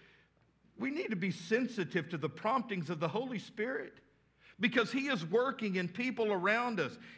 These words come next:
a-, and his job is to testify about Jesus, and we are partners with him in that. Angie and I talk about this all the time.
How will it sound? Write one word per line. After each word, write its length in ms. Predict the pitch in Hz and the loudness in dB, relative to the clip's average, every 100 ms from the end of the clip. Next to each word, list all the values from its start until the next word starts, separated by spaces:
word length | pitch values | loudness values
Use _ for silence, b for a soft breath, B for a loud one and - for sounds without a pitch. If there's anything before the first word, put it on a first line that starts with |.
| - | -2
a-, 180 | 202 196 | 0 4
and 140 | 190 | 4
his 300 | 247 277 170 127 | 4 2 -2 0
job 480 | 220 240 233 202 185 | 4 6 8 6 4
is 220 | 202 - | 0 0
to 140 | - 185 | -4 -4
testify 720 | - 247 247 220 226 220 233 233 B - | 2 2 2 0 6 6 6 0 B 0
about 400 | 170 226 202 156 | 6 6 4 0
Jesus, 540 | 240 254 175 156 - B B | 0 0 0 -2 -2 B B
and 180 | 202 208 | 4 6
we 160 | 254 277 | 6 6
are 100 | 220 | 4
partners 720 | - 254 277 269 214 208 175 | 4 6 6 4 2 2 2
with 260 | 240 277 - | 2 0 2
him 140 | 208 | 2
in 120 | 156 139 | 2 0
that. 280 | 107 90 - - _ _ _ B B - | -2 -6 -18 -20 _ _ _ B B 2
Angie 300 | 214 202 202 | 4 4 4
and 100 | 196 | 4
I 80 | 185 | 4
talk 240 | 196 175 | 4 4
about 220 | 175 185 | 2 2
this 180 | 185 170 | 2 2
all 100 | 180 | 2
the 120 | 165 | 0
time. 320 | 180 185 139 | 2 2 2